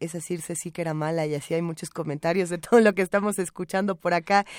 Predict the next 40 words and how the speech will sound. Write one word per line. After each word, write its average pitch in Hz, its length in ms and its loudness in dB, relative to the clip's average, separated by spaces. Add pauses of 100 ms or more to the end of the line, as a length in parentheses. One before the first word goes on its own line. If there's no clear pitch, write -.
(240)
Eh, 196 200 2
¿qué 269 120 6
opinan? 311 540 6
Estamos 277 400 0
en 240 120 2
arroba 269 420 6
P 262 180 4
Movimiento, 262 600 0
en 240 80 -2
diagonal 220 420 0
Primer 226 240 -4
Movimiento, 226 540 -2 (680)
y 247 140 2
en 247 80 4
el 247 120 0
teléfono 277 480 2
cincuenta 226 460 -2
y 220 80 0
cinco 269 340 -2
treinta 214 300 -2
y 196 60 -4
seis 247 260 -2
cuarenta 202 320 -4
y 190 40 -6
tres 220 220 -2
treinta 220 300 -2
y 185 40 -2
nueve, 226 300 4 (300)
discutiendo 277 560 2
todas 269 280 4
estas 240 320 -2
cosas 226 300 0
que 220 120 -6
nos 185 120 -4
propone 208 380 -2
la 190 80 2
universidad, 180 560 -2
querida 175 320 -4
Juana 156 240 -4
Inés. 156 360 -6